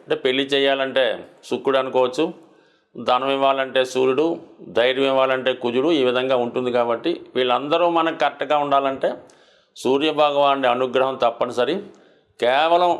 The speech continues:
నమస్కారం చేత సంతృప్తి చెందే ఏకైక దైవం సూర్య భగవానుడు.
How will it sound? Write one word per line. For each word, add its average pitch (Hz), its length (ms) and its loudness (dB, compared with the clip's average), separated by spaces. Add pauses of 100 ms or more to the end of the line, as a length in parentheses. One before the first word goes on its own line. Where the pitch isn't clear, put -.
(440)
నమస్కారం 147 720 2
చేత 151 440 0 (600)
సంతృప్తి 143 640 -2
చెందే 143 360 -2 (160)
ఏకైక 135 380 0
దైవం 131 600 -2
సూర్య 127 360 0
భగవానుడు. 123 500 0